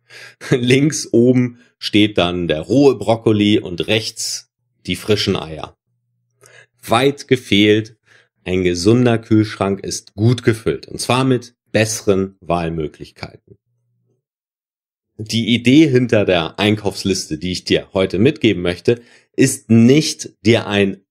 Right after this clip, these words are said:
allumfassendes Kompendium mitzugeben, sondern ich möchte dir ein Bild, eine Idee davon geben, wie ein nackt gut aussehender Kühlschrank aussehen kann,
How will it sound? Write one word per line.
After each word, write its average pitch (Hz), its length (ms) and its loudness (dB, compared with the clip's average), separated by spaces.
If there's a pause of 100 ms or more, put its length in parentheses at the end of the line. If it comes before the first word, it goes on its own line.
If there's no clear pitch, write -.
allumfassendes 117 1160 0
Kompendium 101 1040 -2 (420)
mitzugeben, - 760 -6 (580)
sondern 170 560 0
ich 113 160 -8
möchte 131 320 0
dir 110 300 0
ein 92 400 -6
Bild, 170 480 0
eine 98 260 0
Idee 113 520 0
davon 98 440 -2
geben, 92 580 0
wie 104 300 2
ein 110 300 -2
nackt 110 280 -4
gut 113 180 -2
aussehender 101 560 -2
Kühlschrank 101 540 -2
aussehen 104 640 0
kann, 117 520 -4